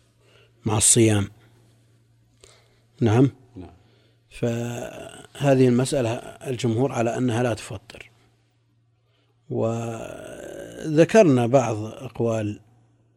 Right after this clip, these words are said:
Speaker 1: منسوبة لبعض السلف أنها تفطر، وهذه المسألة تقدمت.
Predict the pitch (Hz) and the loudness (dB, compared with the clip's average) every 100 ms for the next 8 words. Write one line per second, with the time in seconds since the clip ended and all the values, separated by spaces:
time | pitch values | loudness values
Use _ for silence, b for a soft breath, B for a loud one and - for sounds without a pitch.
0 | _ _ _ _ - 117 107 123 107 104 | _ _ _ _ -8 -6 -2 -2 -2 -2
1 | 104 104 113 107 - 117 107 104 - - | -6 -8 -8 -6 -4 -2 -2 -2 -8 -14
2 | - _ _ _ _ _ _ _ _ _ | -20 _ _ _ _ _ _ _ _ _
3 | - 113 143 - 139 - - - - _ | -4 -2 -2 -4 -8 -10 -14 -20 -20 _
4 | _ _ _ _ _ _ _ _ - 117 | _ _ _ _ _ _ _ _ -8 -4
5 | 120 120 127 135 120 131 135 107 104 90 | -2 -2 -2 -2 -4 -2 -4 -4 -8 -10
6 | - - | -16 -20